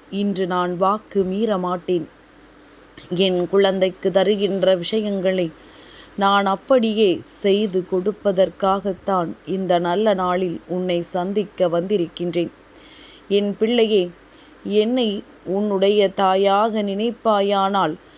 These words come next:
நிச்சயமாக இன்று என் வாக்கினை நீ கேட்டே தீர வேண்டும். ஏனென்றால் ஒரு தாயானவள் நான் உன்னை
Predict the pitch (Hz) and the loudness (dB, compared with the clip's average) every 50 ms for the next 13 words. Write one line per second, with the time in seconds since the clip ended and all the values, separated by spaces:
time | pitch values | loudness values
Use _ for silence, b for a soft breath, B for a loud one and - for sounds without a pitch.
0 | B B B - 196 208 202 - - 233 220 214 202 196 185 190 185 196 214 196 | B B B -6 -6 -6 -6 -2 0 2 4 4 4 2 2 0 0 0 0 -2
1 | 208 190 185 190 190 214 214 220 226 202 196 190 190 190 180 196 196 220 202 - | -2 -2 -2 -4 -4 -4 -4 -4 -2 -2 -2 -2 -2 0 0 0 0 0 -2 -6
2 | - 214 202 196 190 175 156 - - - 139 175 180 175 170 - - 185 185 202 | -6 -6 -4 -4 -4 -4 -6 -8 -10 -8 -6 -6 -6 -6 -8 -6 -2 0 0 0
3 | 202 - 208 196 180 170 165 - 190 196 214 208 196 180 165 180 175 170 170 170 | 0 0 0 2 2 0 0 -4 -4 -4 0 2 2 2 2 0 -2 -2 -4 -8
4 | 143 - - - - B B B B B B B B B - - 160 175 185 185 | -10 -12 -14 -20 -20 B B B B B B B B B -12 -6 -4 -2 -2 -2
5 | 180 180 180 175 185 180 202 190 170 165 170 170 B B B B B - - 190 | -2 -2 -2 -4 -2 -2 -2 0 0 -2 -4 -8 B B B B B -6 -2 0
6 | 196 190 185 190 202 190 185 190 214 220 214 202 196 190 190 196 185 190 185 170 | 0 0 0 0 0 0 2 2 0 0 0 0 0 0 -2 -2 0 0 -2 -2
7 | 165 - - - 160 180 185 185 190 190 180 175 175 - - - - 170 190 202 | -4 -8 -10 -8 -6 -4 -2 0 2 2 2 0 -2 -4 -8 -8 -6 -4 -4 -2
8 | 202 196 190 | -2 -2 -4